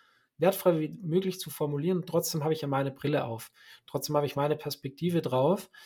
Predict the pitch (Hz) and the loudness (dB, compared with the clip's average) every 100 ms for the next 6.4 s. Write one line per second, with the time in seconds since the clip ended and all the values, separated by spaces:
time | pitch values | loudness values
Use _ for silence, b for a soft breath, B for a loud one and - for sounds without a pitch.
0 | B B 151 147 147 147 143 143 139 139 | B B 2 4 4 0 -2 2 2 2
1 | 147 147 147 143 147 156 151 151 147 151 | -2 -2 -4 -2 -2 -2 2 4 2 0
2 | 156 147 - 165 - 139 139 - 175 208 | -4 -4 -2 -2 0 0 0 -2 4 4
3 | 208 196 190 180 175 165 165 175 185 175 | 6 6 4 -2 0 0 0 2 2 0
4 | 151 135 131 127 127 143 185 - B B | -8 -6 -2 0 4 4 4 0 B B
5 | B - 170 185 185 190 - 180 160 190 | B -6 -2 2 4 4 2 0 4 4
6 | 123 123 165 | 2 2 0